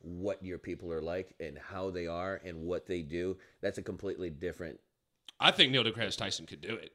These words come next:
Speaker 1: Oh, dude, he,
Speaker 2: Yeah,
Speaker 1: I mean,
Speaker 2: I, I
Speaker 1: I,
Speaker 2: think
Speaker 1: I,
Speaker 2: he would be great at it.
Speaker 1: hey,
Speaker 2: Yeah, so
Speaker 1: hey,
Speaker 2: to
Speaker 1: shout out
Speaker 2: answer
Speaker 1: to
Speaker 2: your question, yeah.
Speaker 1: But yeah, shout out to Neil deGrasse Tyson, one of the smartest motherfucking people I've ever fucking heard. One of
Speaker 2: He's
Speaker 1: the
Speaker 2: a great
Speaker 1: coolest
Speaker 2: dude.
Speaker 1: dudes. I just don't think that he's necessarily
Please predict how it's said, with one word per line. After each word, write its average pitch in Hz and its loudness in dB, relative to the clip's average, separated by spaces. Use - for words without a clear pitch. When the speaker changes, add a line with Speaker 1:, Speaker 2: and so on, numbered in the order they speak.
Speaker 1:
Oh, 302 10
dude, 170 6
he, 185 0
Speaker 2:
Yeah, 131 12
Speaker 1:
I 123 12
mean, 135 12
Speaker 2:
I, 120 12
I 147 12
Speaker 1:
I, - 12
Speaker 2:
think 185 12
Speaker 1:
I, 170 2
Speaker 2:
he 165 10
would 139 8
be 123 8
great 127 10
at 98 4
it. 101 4
Speaker 1:
hey, 135 10
Speaker 2:
Yeah, 107 6
so 104 6
Speaker 1:
hey, 101 -2
Speaker 2:
to 107 2
Speaker 1:
shout 180 6
out 233 6
Speaker 2:
answer 180 10
Speaker 1:
to 151 6
Speaker 2:
your 127 4
question, 131 4
yeah. 92 0
Speaker 1:
But 180 12
yeah, 139 12
shout 170 8
out 196 10
to 196 2
Neil 151 6
deGrasse 117 4
Tyson, 98 2
one 143 4
of 151 0
the 135 -2
smartest 120 2
motherfucking 104 0
people 101 2
I've 98 6
ever 107 6
fucking 95 2
heard. 104 2
One 139 6
of 131 6
Speaker 2:
He's 110 4
Speaker 1:
the 113 -2
Speaker 2:
a - 8
great 139 12
Speaker 1:
coolest 123 6
Speaker 2:
dude. 107 4
Speaker 1:
dudes. - -12
I 131 2
just 123 -6
don't 123 2
think 110 -6
that 101 0
he's 104 0
necessarily 101 4